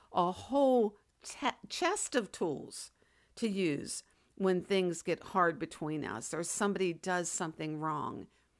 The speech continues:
And one of them is to do what may seem unnatural or even not appropriate. Be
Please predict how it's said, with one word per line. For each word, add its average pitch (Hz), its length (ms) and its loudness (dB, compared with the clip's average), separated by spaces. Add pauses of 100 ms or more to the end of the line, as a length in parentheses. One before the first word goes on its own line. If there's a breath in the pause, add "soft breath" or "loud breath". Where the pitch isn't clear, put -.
(500 soft breath)
And 190 300 4
one 269 340 6
of 233 180 2
them 135 400 0
is 180 340 0
to 220 160 -6
do 156 300 -2
what 170 320 -4
may 151 220 0
seem 202 360 0
unnatural 170 880 0 (680 soft breath)
or 196 220 0
even 233 560 0 (360)
not 226 280 -2
appropriate. 220 720 -4 (1500)
Be 151 460 -2